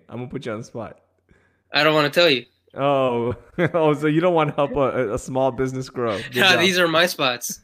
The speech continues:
Speaker 1: <laughs>
Speaker 2: I want 'em to stay low key.
Speaker 1: But yeah, that's just my little thing. Like, 'cause even when I see
Speaker 2: <laughs>
Speaker 1: those tweets go, uh, viral, which is incredible, it's beautiful, right? Like, a daughter is gonna tweet about something and go,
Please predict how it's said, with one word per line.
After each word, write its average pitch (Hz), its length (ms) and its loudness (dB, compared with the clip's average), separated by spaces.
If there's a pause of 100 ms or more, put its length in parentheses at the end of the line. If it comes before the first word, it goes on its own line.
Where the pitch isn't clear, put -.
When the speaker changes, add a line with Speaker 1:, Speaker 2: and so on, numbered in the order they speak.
Speaker 1:
<laughs> - 100 -18
Speaker 2:
I - 400 -2
want 175 200 4
'em 175 80 2
to 170 60 0
stay 180 220 4
low 175 220 4
key. 175 320 0 (720)
Speaker 1:
But 123 120 -2
yeah, 113 200 2
that's 123 220 0
just 135 140 -8
my 131 100 -2
little 120 200 0
thing. 123 200 -6
Like, 117 140 -4
'cause 127 160 -8
even 175 280 0
when 156 120 -2
I 147 80 0
see 156 140 -6
Speaker 2:
<laughs> 143 80 -2
Speaker 1:
those 135 180 -4
tweets 147 280 -4
go, 120 460 -2
uh, 110 280 -6
viral, 135 460 -4
which 127 160 -4
is 156 120 -8
incredible, 156 400 -2
it's 110 100 -8
beautiful, 139 460 -4
right? 104 240 -6
Like, 98 240 -10
a 104 100 -14
daughter 110 460 -8
is 107 80 -12
gonna 107 160 -10
tweet 113 260 -8
about 104 260 -8
something 107 360 -10
and 104 100 -10
go, 107 240 -4